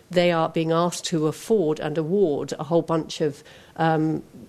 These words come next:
intellectual property protection of, of various forms is not being, um, paid for by making the medicine available either on the, the basis of price or cost. So, I mean,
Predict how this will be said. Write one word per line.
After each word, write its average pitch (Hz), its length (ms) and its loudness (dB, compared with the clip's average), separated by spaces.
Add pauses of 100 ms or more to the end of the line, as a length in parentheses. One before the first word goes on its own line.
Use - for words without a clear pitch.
(120)
intellectual 170 540 0
property 190 460 -2
protection 165 640 -4
of, 139 180 -4
of 156 160 -4
various 156 500 2 (280)
forms 147 720 0 (200)
is 202 220 4
not 190 520 2
being, 160 480 0 (120)
um, 151 340 0 (240)
paid 208 460 0
for 139 560 -2
by 156 540 0 (560)
making 165 340 2
the 160 60 2
medicine 156 360 0
available 147 440 2
either 151 240 0
on 147 80 2
the, 147 100 -2 (260)
the 175 120 0
basis 147 360 -2
of 151 80 -4
price 143 340 -2
or 151 80 0
cost. - 460 -2 (380)
So, 202 300 4 (880)
I 170 40 2
mean, 165 160 4